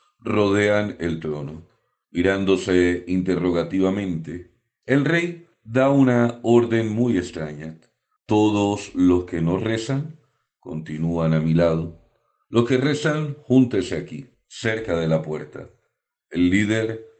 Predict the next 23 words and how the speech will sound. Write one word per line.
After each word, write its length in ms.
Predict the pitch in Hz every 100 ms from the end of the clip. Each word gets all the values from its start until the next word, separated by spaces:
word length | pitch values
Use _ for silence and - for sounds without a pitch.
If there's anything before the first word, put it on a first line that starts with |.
| _
de 60 | 69
los 160 | 78 78
pajes, 680 | 98 107 82 80 80 - _ _
Carlos 420 | - 80 80 90 98
Luanga, 560 | 113 87 78 87 - - _ _ _
fue 200 | - 160
el 80 | 160
primero 420 | 135 113 120 135
en 80 | 110
moverse. 560 | 90 82 78 78 78 - _ _ _ _ _
Otros 340 | 85 82 92
quince 440 | 92 113 127 120 95
lo 100 | 82
acompañaron. 800 | 80 80 80 80 80 78 80 - _ _ _ _ -
"¿Y 100 | -
ustedes 400 | - 95 113 113
rezan 400 | 117 120 123 104
de 100 | 90
verdad?", 440 | 85 80 110 - - _ _ -
preguntó 640 | 92 90 87 80 98 117
incisivamente 960 | 127 120 90 - 117 117 113 120 120
el 140 | 90 87
rey. 360 | 107 147 160